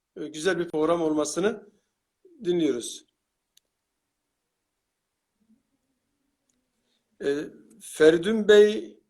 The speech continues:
ben başka bir isim altında birisi, "Ben Feridun Eren." demiş ama ben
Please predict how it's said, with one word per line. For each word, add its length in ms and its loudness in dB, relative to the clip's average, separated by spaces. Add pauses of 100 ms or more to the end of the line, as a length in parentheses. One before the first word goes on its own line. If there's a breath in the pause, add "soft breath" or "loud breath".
ben 300 -4
başka 340 -4
bir 100 -8
isim 320 -8
altında 480 -4
birisi, 500 -6 (720)
"Ben 240 -4
Feridun 400 -6
Eren." 400 -2
demiş 280 -6
ama 340 -4
ben 440 -6